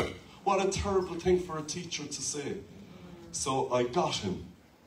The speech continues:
He became actually, I, I won't say, I won't say, I won't say. Be careful of your words. Parents, life and death are in the power of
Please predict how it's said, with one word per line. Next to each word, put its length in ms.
He 160
became 680
actually, 680
I, 40
I 20
won't 220
say, 160
I 40
won't 200
say, 120
I 200
won't 180
say. 160
Be 100
careful 720
of 140
your 160
words. 340
Parents, 880
life 320
and 160
death 300
are 140
in 120
the 80
power 420
of 260